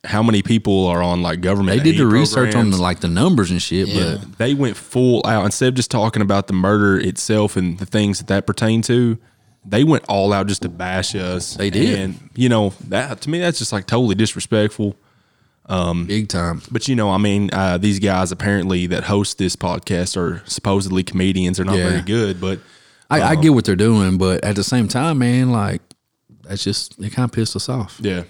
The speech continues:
Speaker 1: So, um, we're just gonna throw out a fuck you
Speaker 2: <laughs>
Speaker 1: to
Speaker 2: Big
Speaker 1: that
Speaker 2: fuck you.
Speaker 1: podcast.
Speaker 2: Um, I mean, they may do some cool shit. We didn't listen to all of it, but, I mean, man, don't fucking down on some people's place like that. Like,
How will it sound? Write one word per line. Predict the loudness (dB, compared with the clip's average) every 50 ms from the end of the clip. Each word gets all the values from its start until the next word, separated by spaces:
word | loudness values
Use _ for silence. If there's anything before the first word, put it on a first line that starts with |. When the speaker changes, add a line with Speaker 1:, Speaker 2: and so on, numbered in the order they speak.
| -14 _ -8
Speaker 1:
So, | -2 0 2 2 2 2
um, | 2 0 0 2
we're | 2 2
just | 2 2
gonna | 2 2 2 2 2
throw | 2 2 2 2
out | 2 0
a | -2
fuck | -2 -2 -2 -2 -2 0 0
you | 2 2 2 0
Speaker 2:
<laughs> |
Speaker 1:
to | 0 0 2 2
Speaker 2:
Big | 4 2
Speaker 1:
that | 2 0 -2 -2
Speaker 2:
fuck | 0 0 0 0 0 2
you. | 4 4
Speaker 1:
podcast. | 4 2 -2 -6 -8 -12 -16 -20 -20 -20 -20 -20 -20 -20 _ _ -2
Speaker 2:
Um, | 0 0 2 2 2 0 0
I | 0 2
mean, | 2 4 4 4 2 0 -4 -12 -20 _ -2
they | 0 2 4
may | 4 4 4
do | 4 2
some | 2 0 -4
cool | -2 0 2 2 2
shit. | 0 0 0 2 2
We | 4 4
didn't | 4 4 2
listen | 2 2 0 0
to | 0
all | 2 2 2 2 2
of | 4 4 2
it, | 2 2
but, | 2 2 2 2
I | 2 2
mean, | 0 0 0 -2 -4 -6 -6 -2
man, | 0 0 0 0
don't | 0 0 -2 -2 -6 -8 -6
fucking | -4 -4 -2 -2 -2 -2
down | 0 0 0 0 0
on | -2
some | -2 -4 -4
people's | -4 -4 -4 -4 -6 -6
place | -4 -2 -2 -2 -2 -2
like | -4 -4 -4 -4
that. | -2 -2 0 0
Like, | -2 -2 -2 -4 -4 -8